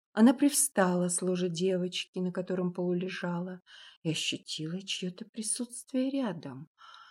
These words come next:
Подняв голову, она увидела в полумраке детской спальни высокую фигуру мужчины над собой.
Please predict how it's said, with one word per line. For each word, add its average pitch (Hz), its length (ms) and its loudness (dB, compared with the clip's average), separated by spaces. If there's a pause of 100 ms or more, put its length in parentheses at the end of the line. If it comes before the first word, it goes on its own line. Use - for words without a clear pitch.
(240)
Подняв 180 380 2
голову, 214 560 0 (300)
она 220 240 8
увидела 214 400 4
в 214 80 -8
полумраке 214 540 0
детской 202 420 -2
спальни 247 680 -2 (320)
высокую 220 680 4
фигуру 208 540 0
мужчины 180 840 -4
над 120 240 -16
собой. - 580 -10